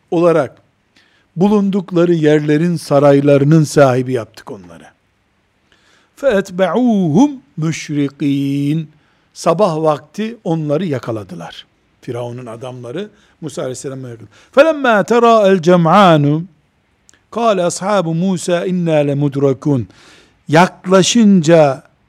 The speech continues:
arkadan gelen kovalayanlar Musa Aleyhisselam'a yaklaşınca قَالَ أَصْحَابُ مُوسَى.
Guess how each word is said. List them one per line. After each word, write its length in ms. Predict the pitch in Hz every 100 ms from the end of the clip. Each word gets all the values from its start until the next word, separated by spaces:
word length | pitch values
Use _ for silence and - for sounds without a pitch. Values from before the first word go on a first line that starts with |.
| _ -
arkadan 560 | 143 143 139 147 139
gelen 340 | 131 135 135 131
kovalayanlar 880 | - 135 135 135 135 135 135 131 - _ _ _ _ -
Musa 260 | 139 131 180
Aleyhisselam'a 720 | 151 147 139 160 151 147 147
yaklaşınca 1300 | 156 160 170 143 - 180 165 143 147 151 196 233 _ - _ _ -
قَالَ 300 | 302 233 185
أَصْحَابُ 540 | 170 - 156 220 180
مُوسَى. 880 | 160 160 190 175 - 147 127 123